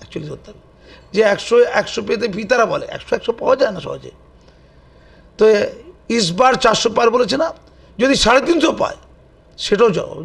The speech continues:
বি-, বিরাট জয়, লক্ষ্য সীমা থেকে অনেক উপরে। চারশো বললে সাড়ে তিনশো পেলে ওটা অনেক বিরাট, যদি তাই পায়,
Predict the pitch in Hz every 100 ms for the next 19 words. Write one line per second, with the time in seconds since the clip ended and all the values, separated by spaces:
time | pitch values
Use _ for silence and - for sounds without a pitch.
0 | 156 190 175 202 220 151 120 - _ _
1 | _ _ _ _ _ _ _ - _ -
2 | 196 196 185 208 226 214 220 220 220 160
3 | - - _ - _ _ _ _ - _
4 | - - _ - 196 - 233 240 262 269
5 | 208 220 220 247 254 269 262 247 262 277
6 | 330 320 302 175 - - _ _ - -
7 | _ _ _ - - - - _ _ _
8 | - 269 - 240 269 196 131